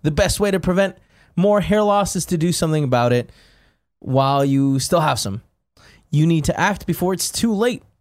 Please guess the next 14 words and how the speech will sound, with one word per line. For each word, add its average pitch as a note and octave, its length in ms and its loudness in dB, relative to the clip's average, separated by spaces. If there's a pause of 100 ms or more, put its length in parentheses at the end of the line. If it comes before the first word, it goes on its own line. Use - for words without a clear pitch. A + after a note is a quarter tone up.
(1000)
Why D#3 200 2
do D#3 80 2
guys D3+ 340 2
turn E3 360 0
to D#3 60 2
weird D#3+ 300 0
solutions E3 640 0
or C#3 160 2
do C3 220 0
nothing B2 540 -2 (360)
when C3+ 440 0
they C3+ 260 0
can C3+ 160 -2
turn C3+ 440 0